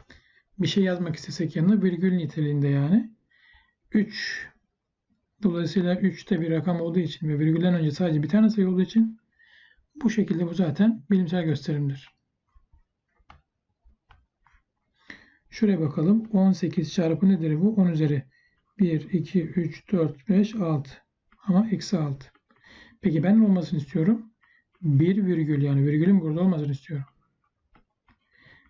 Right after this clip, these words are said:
Ama bu şekilde olursa sayı küçülecek. O zaman üssünün olması lazım, büyümesi lazım. On üzeri eksi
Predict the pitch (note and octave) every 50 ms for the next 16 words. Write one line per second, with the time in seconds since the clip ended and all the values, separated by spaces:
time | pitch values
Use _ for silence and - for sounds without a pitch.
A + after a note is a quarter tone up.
0 | _ _ _ _ _ _ _ _ _ - _ - - F#3+ D#3+ D#3 D#3 E3+ F3 -
1 | G#3 F#3+ - E3+ F3+ F#3+ F3+ F#3 F3 - - A#3+ A3+ - G3 F3+ F#3+ G3 - F#3
2 | - - F#3+ F#3 F3 F3+ A3 A#3 A3+ - - - _ _ _ _ - G3 E3 F3
3 | E3 E3 E3 F3 E3 - - G3+ F3+ F3+ F3+ F3+ E3+ D#3+ D3+ C#3 - F#3 D#3+ E3+
4 | G3+ A3+ F#3+ E3+ E3+ E3+ E3 E3 D#3+ D#3+ - F#3+ D#3 D3 D3 D3 E3+ G#3 G3+ F#3
5 | F3 E3 D#3+ D3 D3 D3 C#3+ C#3+ C#3 C3+ C3+ - - - - F#3 G3 A3 A3+ A3